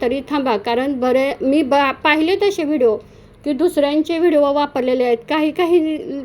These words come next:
नि-, तर माझे स्वतःचे व्हिडिओ वापरलेले आहेत. ठीक आहे, मी स्वतः नाही जरी काही करू शकले, तरी YouTube तुम्हाला स्ट्राईक देऊ शकतं. त्यामुळं दुसऱ्यांचे व्हिडिओ वापरायचे बंद करा. दुसरं टी-,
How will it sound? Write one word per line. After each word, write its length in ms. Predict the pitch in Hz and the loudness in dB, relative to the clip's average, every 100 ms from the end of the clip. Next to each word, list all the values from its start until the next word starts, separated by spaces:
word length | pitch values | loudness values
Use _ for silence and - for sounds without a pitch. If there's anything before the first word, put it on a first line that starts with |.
| - | -12
नि-, 220 | 262 294 302 | -8 -6 -2
तर 80 | 339 | 0
माझे 460 | 285 330 320 294 381 | 0 -2 -2 0 0
स्वतःचे 500 | 381 302 311 311 381 | 2 0 0 0 2
व्हिडिओ 340 | 349 277 277 | 2 0 -2
वापरलेले 520 | 277 - 226 220 220 | -4 -4 -2 0 0
आहेत. 200 | 220 208 - - - - - - | 0 -4 -10 -20 -20 -20 -20 -4
ठीक 220 | 320 330 | -2 2
आहे, 240 | 392 226 - - - | 2 0 -4 -14 -8
मी 340 | 262 269 349 392 | -2 4 6 6
स्वतः 340 | 392 311 320 | 4 -4 -4
नाही 240 | 330 330 320 | -6 -6 -6
जरी 220 | 320 320 | -6 -6
काही 200 | 302 294 | -6 -6
करू 220 | 294 277 | -6 -6
शकले, 320 | 294 277 254 254 | -8 -6 -6 -4
तरी 220 | 294 311 | -4 -4
YouTube 320 | 294 311 302 | -4 -6 -6
तुम्हाला 280 | 277 254 269 | -4 -4 -4
स्ट्राईक 400 | - 269 254 233 | -6 -6 -6 0
देऊ 220 | 240 294 | 0 2
शकतं. 420 | 349 254 - 202 - - - _ - | -2 -8 -10 -14 -14 -20 -20 _ -6
त्यामुळं 420 | 277 294 311 254 | -2 0 0 0
दुसऱ्यांचे 720 | 311 - 285 294 302 302 320 | -4 0 0 0 -2 -2 -2
व्हिडिओ 440 | 320 269 277 285 | 0 2 2 0
वापरायचे 640 | 285 254 262 240 240 - 294 | -2 -4 -2 -2 -2 -2 -4
बंद 360 | 262 359 339 | 0 2 2
करा. 260 | 269 214 196 - - - - - - - - - | -2 -6 -8 -10 -20 -20 -20 -20 -20 -20 -20 -12
दुसरं 420 | 233 339 349 302 254 349 | -2 0 2 0 -2 0
टी-, 140 | 359 | -2